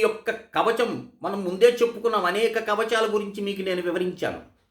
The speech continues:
వాటిలో ఈ నారాయణ కవచానికి అనుష్ఠానం ఎక్కువగా ఉంటుంది. శ్లోకాలు నలభై రెండు శ్లోకాలు అధ్యయనం చేయటమే, కానీ దానికి ముందు తన యొక్క స్వరూపాన్ని పూర్తిగా ద్వాదశాక్షరీ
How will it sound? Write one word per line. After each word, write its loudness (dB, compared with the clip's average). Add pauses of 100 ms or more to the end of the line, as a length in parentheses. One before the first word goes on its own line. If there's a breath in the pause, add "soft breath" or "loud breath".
(1300)
వాటిలో 6 (180)
ఈ -2 (100)
నారాయణ 0 (100)
కవచానికి -2 (160)
అనుష్ఠానం 2 (100)
ఎక్కువగా -4
ఉంటుంది. -8 (200)
శ్లోకాలు 4
నలభై 0 (100)
రెండు -2 (100)
శ్లోకాలు 0
అధ్యయనం 0 (100)
చేయటమే, -4 (440 loud breath)
కానీ 4 (100)
దానికి 4
ముందు 2 (260)
తన 0 (120)
యొక్క -2 (320)
స్వరూపాన్ని 4 (140)
పూర్తిగా 0 (2250)
ద్వాదశాక్షరీ 2